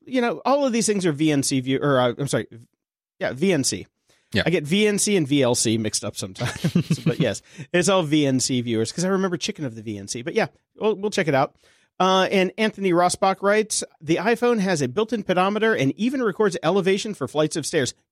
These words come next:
Speaker 1: No, it doesn't. In the Health app. "No accessories needed." And, uh, sends a, sends a screen cap. "The elevation recording on the iPhone is shit. It uses a barometer to change pressure. It is terrible,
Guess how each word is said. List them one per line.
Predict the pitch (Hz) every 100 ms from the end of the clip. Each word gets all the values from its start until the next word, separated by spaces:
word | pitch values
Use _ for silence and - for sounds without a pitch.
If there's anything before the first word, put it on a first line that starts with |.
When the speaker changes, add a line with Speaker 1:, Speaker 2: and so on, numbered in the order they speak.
| -
Speaker 1:
No, | 139 160 160 170
it | 170 156 - 127
doesn't. | 151 139 117 120 180 - - - _
In | 247 269
the |
Health | 262 302 160
app. | 107 - - _ _ _
"No | - 190 247
accessories | - 220 220 226 175
needed." | 185 113 98 -
And, | 160 147 139
uh, | 135 123
sends | 131 110
a, | 107 -
sends | 127 110
a |
screen | 107 127 123
cap. | 143 143
"The | 170 170 -
elevation | 233 233 202 202 220 202
recording | 170 151 180 170 165 165
on | - 143 139 131 131 - _ _ _ -
the | 151
iPhone | 160 160 180 170 -
is | 127 107
shit. | - - 240 -
It | 160
uses | 147 180 180 160
a |
barometer | 123 135 131 147 180 170 127 117
to | 120 131
change | 135 117 110 -
pressure. | - 180 - 202 196
It | 139 131
is | 131 -
terrible, | - - 170 180 170 170 160